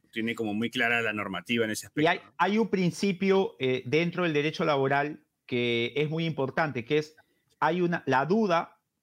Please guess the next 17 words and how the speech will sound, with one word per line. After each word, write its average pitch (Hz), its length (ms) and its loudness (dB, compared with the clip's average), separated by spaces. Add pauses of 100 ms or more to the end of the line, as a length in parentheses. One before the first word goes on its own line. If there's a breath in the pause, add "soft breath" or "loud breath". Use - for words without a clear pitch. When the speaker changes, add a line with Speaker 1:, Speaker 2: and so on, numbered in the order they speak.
(120)
Speaker 2:
eh, 117 300 -4
favorece 151 1000 -2
siempre 160 480 -2
al 156 100 0
empleado, 120 640 0
o - 60 -14
sea, 104 140 -10
porque 117 200 -6
se 123 100 -4
entiende, 156 320 -2
pues, 165 140 -4
que 170 120 -6
el 151 60 0
empleador 131 680 0
tiene 147 240 -4
su 143 100 -4
empresa 143 680 -2